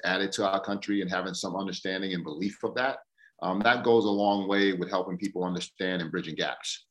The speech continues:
So I think that when we have Black History Month and we realize who certain people are and what certain people did in this country to add to it, well, makes a difference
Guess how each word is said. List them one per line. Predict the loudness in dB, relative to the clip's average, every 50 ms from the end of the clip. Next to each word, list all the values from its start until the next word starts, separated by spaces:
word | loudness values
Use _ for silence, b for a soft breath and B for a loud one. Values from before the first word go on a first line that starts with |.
| b b b b b
So | -4 0 2
I | 2 2
think | 2 2 2 0 0 2
that | 0 0 0 0 0 0
when | 0 0
we | 2 4
have | 4 6 6 4 4 0 -4 -4
Black | -2 -2 -2 -2 -2
History | -6 -8 -6 -6 -6 -4
Month | -4 -4 -6 -6 -6
and | -6
we | -6 -4 -2
realize | -2 0 2 2 2 2 2 2 0 -2 -6 -10 -16 -20 _ _ _ _ -4
who | -2 0 0 0
certain | 0 0 0 0 0 0 -2 -2
people | -4 -4 -4 -2 0 0 2
are | 4 4 4 4 2 0 -2 -4 -10 _ _ _ -8
and | -6 -2 0
what | 0 0 0
certain | 0 0 0 -2 -2 -4
people | -6 -6 -6 -6 -6 -6 -6 -8 -4
did | 0 2 4 4 4 2 -2 -6 -12 _ _ _ -10
in | -6 -4 -2
this | -2 -2 -2 -4
country | -4 -4 -2 -2 -2 -2 -2 -2 -4 -4 -8 _ _ _ _ _ _
to | -12 -10 -6 -2
add | 0 4 4 6 6 6 4 2 -2
to | -4 -2 -2 -2
it, | -2 -4 -6 -8 -10 _ _ _ _ _ _ _ _
well, | -2 0 2
makes | 2 2 0 0
a | 0
difference | 2 2 2 2 -2 -4 -6 -6 -10